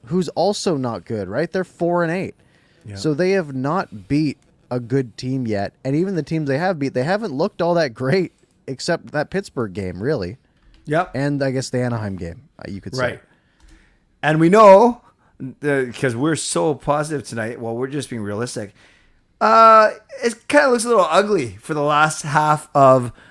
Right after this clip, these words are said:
Speaker 2: this month. L A, who's doing well. Vegas, second best team in the league. Best team in the league.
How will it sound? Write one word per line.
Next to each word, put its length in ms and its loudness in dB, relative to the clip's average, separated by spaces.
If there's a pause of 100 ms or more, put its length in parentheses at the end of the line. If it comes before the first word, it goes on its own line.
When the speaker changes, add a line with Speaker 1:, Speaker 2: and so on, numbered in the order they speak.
(140)
Speaker 2:
this 260 -4
month. 360 -4 (120)
L 220 2
A, 380 -2 (320)
who's 180 -4
doing 180 -4
well. 300 -2 (140)
Vegas, 580 -2
second 400 -8
best 200 -8
team 120 -8
in 60 -10
the 80 -6
league. 400 -6 (240)
Best 220 -6
team 100 -10
in 40 -10
the 60 -10
league. 220 -10